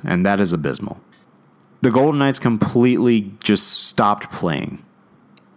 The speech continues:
in the second period. The signs were showing in the third period, but the fact that they maintained a three one lead against the team that, once again, this team, this Winnipeg Jets team,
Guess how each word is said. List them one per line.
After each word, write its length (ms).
in 160
the 80
second 380
period. 320
The 100
signs 340
were 60
showing 380
in 80
the 60
third 260
period, 320
but 180
the 100
fact 300
that 100
they 140
maintained 460
a 40
three 220
one 240
lead 300
against 440
the 100
team 320
that, 200
once 380
again, 480
this 400
team, 320
this 220
Winnipeg 520
Jets 300
team, 420